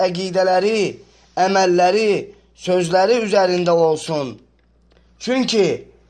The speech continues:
əhl-i sünnə vəl cəmaə onlardır əsl salamatlılıqla vəd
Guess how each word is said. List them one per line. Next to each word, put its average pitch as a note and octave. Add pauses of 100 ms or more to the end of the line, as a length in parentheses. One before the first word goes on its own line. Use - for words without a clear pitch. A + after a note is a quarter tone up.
(280)
əhl-i F#3+
sünnə G#3
vəl F#3+
cəmaə G3 (720)
onlardır G#3 (240)
əsl G3+ (100)
salamatlılıqla F#3 (100)
vəd F#3